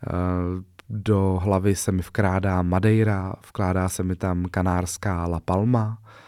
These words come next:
Eh, na Tenerife je taky spousta stezek, které, ve kterých by to šlo obejít část ostrova kolem dokona-, kolem dokola, ale přece jenom tam už jsem byl asi po čtvrtý nebo po třetí, takže tam to asi nebude. Ta La Palma je jako velmi v-,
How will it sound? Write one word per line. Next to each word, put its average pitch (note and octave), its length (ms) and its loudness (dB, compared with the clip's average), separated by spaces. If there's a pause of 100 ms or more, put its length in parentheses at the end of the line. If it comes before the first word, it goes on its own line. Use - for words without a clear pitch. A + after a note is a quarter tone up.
(380)
Eh, F2+ 540 0
na F2+ 260 -2
Tenerife C3+ 500 2
je G2+ 80 2
taky F#2+ 200 -4
spousta F#2+ 480 -4
stezek, F2+ 600 0 (100)
které, F2+ 360 0
ve E2+ 120 -4
kterých F#2 320 -2
by F#2 100 -4
to F2+ 120 -2
šlo F#2+ 240 -2
obejít F#2 400 -2
část F2+ 380 -2
ostrova F#2 300 -4
kolem F#2 320 -2
dokona-, F2 520 -2 (200)
kolem F#2+ 240 -2
dokola, F2 340 -2
ale F2 240 -2 (300)
přece - 260 -4
jenom F#2+ 140 2
tam F2 180 0
už F2 80 -2
jsem F#2+ 160 0
byl F#2 100 2
asi F2+ 180 -4
po - 220 -12
čtvrtý - 600 -6
nebo F#2 200 -2
po F2+ 140 -8
třetí, - 380 -8
takže F#2 240 -4
tam F2+ 340 -2
to - 140 -2
asi F#2 200 -4
nebude. F2+ 420 0 (600)
Ta G#2 120 2
La G2+ 120 2
Palma G#2 340 4
je G2 160 4
jako E2+ 300 -2 (160)
velmi F#2 360 2
v-, G2+ 180 -6